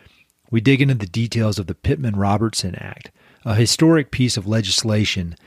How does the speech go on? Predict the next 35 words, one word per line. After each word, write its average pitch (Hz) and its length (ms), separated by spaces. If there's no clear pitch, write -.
that - 120
all 127 280
of 107 100
us 110 140
who 107 100
love 101 240
the 101 140
outdoors 104 580
need 107 220
to 95 80
fully 95 360
understand. 95 720
We 110 80
talk 147 160
about 135 180
the 110 80
short 143 560
and 117 100
impactful 110 640
life 107 340
of 90 200
Bob 107 260
Marshall, 101 680
the - 80
famed 123 360
conservationist 107 1040
who's 113 200
the 110 80
namesake 110 680
of 92 120
Montana's 101 640
legendary 104 600
Bob 98 340
Marshall 101 420
Wilderness. 90 680